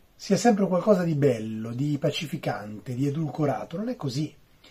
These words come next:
La curiosità, la meraviglia, può essere anche meraviglia nel senso del rapporto con ciò che ci causa sgomento,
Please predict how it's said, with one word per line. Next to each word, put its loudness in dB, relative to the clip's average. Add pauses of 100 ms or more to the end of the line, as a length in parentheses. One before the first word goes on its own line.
(340)
La 6
curiosità, 8
la 8
meraviglia, 6
può 2
essere 4
anche 6
meraviglia 6 (680)
nel 4
senso 6
del 4
rapporto 6
con 2
ciò 6
che -2
ci -4
causa 4
sgomento, 0